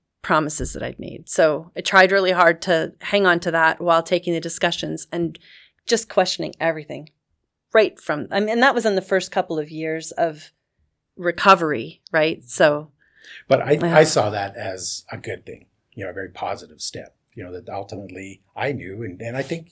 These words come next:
Speaker 2: she knew that she would feel, you know, what was absolutely right by questioning things. And if there were questions that you had, what you did have,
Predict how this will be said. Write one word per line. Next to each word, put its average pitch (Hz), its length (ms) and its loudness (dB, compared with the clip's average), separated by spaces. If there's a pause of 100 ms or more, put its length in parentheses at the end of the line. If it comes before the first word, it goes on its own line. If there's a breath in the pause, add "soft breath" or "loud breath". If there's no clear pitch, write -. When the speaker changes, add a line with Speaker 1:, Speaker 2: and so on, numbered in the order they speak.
Speaker 2:
she 104 280 -8
knew 82 200 -20
that 98 160 -18
she 170 100 -16
would 139 160 -10
feel, 113 500 -12 (260)
you 95 80 -10
know, 90 40 -10
what 104 180 -8
was 101 140 -12
absolutely 95 560 -14
right 87 340 -14
by 101 120 -10
questioning 104 540 -10
things. 101 380 -12
And 90 120 -12
if - 100 -18
there 90 100 -16
were 107 200 -8
questions 123 400 -4
that 110 160 -12
you 110 60 -6
had, 101 220 -8
what 101 180 -12
you 123 80 -12
did 107 220 -8
have, 107 220 -8